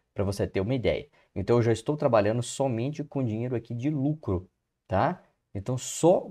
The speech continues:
com o lucro que eu tô trabalhando. Olha isso. Mais setenta e cinco. Tá vendo o tanto que essa plataforma é top, galera? Então, você vê, de início já vai dando dinheiro e você nem trabalha com o seu capital. Você trabalha com o dinheiro da própria plataforma. Isso aí que é legal, né?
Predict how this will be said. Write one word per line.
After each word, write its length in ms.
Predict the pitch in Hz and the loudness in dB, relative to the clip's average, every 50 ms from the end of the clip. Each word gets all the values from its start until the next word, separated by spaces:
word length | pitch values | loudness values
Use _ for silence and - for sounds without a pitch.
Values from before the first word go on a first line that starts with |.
| - | -14
com 380 | - - - 156 185 247 294 - | -6 -2 0 2 2 0 -2 -6
o 120 | - 156 151 | -2 0 2
lucro 360 | 143 139 156 180 175 - 180 | 2 2 2 0 0 -4 -6
que 80 | - | -4
eu 60 | - 165 | -4 -4
tô 80 | 151 | -2
trabalhando. 400 | 151 160 156 170 147 123 117 110 - | 0 2 4 4 4 2 2 0 2
Olha 280 | - 135 165 175 160 | 2 2 4 4 4
isso. 360 | 127 95 85 - - - - - _ _ _ _ _ _ _ _ _ _ _ _ _ _ - | 4 2 0 -2 -8 -18 -20 -20 _ _ _ _ _ _ _ _ _ _ _ _ _ _ 0
Mais 180 | 107 113 110 | 0 2 2
setenta 340 | - 117 101 - 123 120 - | 2 2 2 2 0 0 0
e 80 | 117 98 | -2 -2
cinco. 640 | - - - 95 98 120 127 - 170 190 - - _ _ _ _ _ _ _ _ _ _ _ _ _ _ _ _ _ _ _ _ _ - | -2 -2 -2 -2 -2 -2 0 0 0 0 -2 -4 _ _ _ _ _ _ _ _ _ _ _ _ _ _ _ _ _ _ _ _ _ 2
Tá 100 | - 110 | 4 4
vendo 200 | 117 165 185 165 | 6 6 4 2
o 20 | |
tanto 420 | 127 - - 185 226 254 - - 175 | 2 4 4 4 6 4 2 -2 -4
que 160 | - - 156 | 0 2 2
essa 140 | 143 135 - | 2 2 2
plataforma 460 | 135 127 123 117 - 117 110 104 95 | 0 0 0 0 0 0 0 0 0
é 20 | |
top, 340 | 98 - 143 139 135 135 104 | -2 2 2 2 2 2 0
galera? 340 | 87 92 87 - - - - - _ _ _ _ - | -2 -2 -4 -4 -6 -12 -14 -18 _ _ _ _ -4
Então, 260 | 113 110 - 185 185 | 0 4 4 4 4
você 140 | 175 175 143 | 4 2 2
vê, 100 | 127 123 | 2 2
de 140 | 120 143 | 2 4
início 360 | 185 180 165 185 214 196 - 139 | 4 4 4 4 2 0 0 0
já 140 | 120 151 | 2 2
vai 140 | 151 160 170 | 4 4 4
dando 260 | 139 131 170 208 208 | 4 4 4 4 2
dinheiro 500 | 165 123 127 117 107 110 127 151 170 160 | 0 0 -2 -2 -4 -2 0 2 2 2
e 60 | 139 131 | 2 2
você 260 | 131 143 135 - 170 | 0 0 0 0 0
nem 140 | 175 202 208 | 0 0 -2
trabalha 560 | 202 - 269 269 196 147 165 196 202 185 160 | -4 -4 -4 -2 0 2 4 4 4 4 2
com 120 | 156 135 | 0 -2
o 20 | 131 | -2
seu 120 | - 123 | -2 -2
capital. 360 | - - 113 - - 113 98 | -2 -4 -4 -2 0 0 0
Você 160 | 98 - - | 0 -2 -6
trabalha 320 | - 147 151 156 160 170 170 | -4 -2 0 0 0 0 0
com 80 | - | 2
o 60 | 190 170 | 2 2
dinheiro 340 | 156 - 147 139 156 170 | 2 2 2 2 2 2
da 80 | 160 127 | 2 2
própria 320 | - 139 139 139 - 160 | 4 4 2 2 2 -2
plataforma. 440 | 156 - 214 - - 143 139 131 123 | -4 -4 -6 -2 0 2 2 2 2
Isso 140 | 139 135 - | 0 0 -2
aí 80 | 143 143 | -2 -2
que 60 | - | -2
é 40 | 131 | -2
legal, 380 | 180 - 214 127 123 110 101 | -2 0 4 6 6 6 6
né? 220 | 113 131 143 151 | 4 2 -2 -2